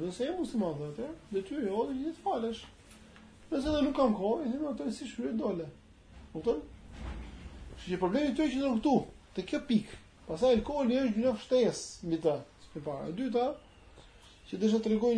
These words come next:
që në kohën e fundit ka treguar profeti sallallahu alajhi wasallam që do vijë një kohë që njerëzit, domethënë, do, do, do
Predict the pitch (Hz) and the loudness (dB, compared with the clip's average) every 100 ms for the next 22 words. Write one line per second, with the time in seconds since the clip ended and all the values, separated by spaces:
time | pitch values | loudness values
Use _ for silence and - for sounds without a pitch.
0 | 214 214 196 233 220 214 233 202 190 175 | 4 2 2 2 2 2 0 0 0 -4
1 | 180 208 208 180 208 180 196 190 165 208 | -4 -2 -2 -2 -4 -6 -8 -8 -6 -6
2 | 190 170 160 156 202 175 - 202 190 175 | -6 -6 -8 -4 -4 -6 -4 -4 -6 -8
3 | 165 196 196 175 165 175 196 170 165 160 | -4 -2 -2 -4 -6 -6 -6 -6 -6 -6
4 | 160 151 | -8 -8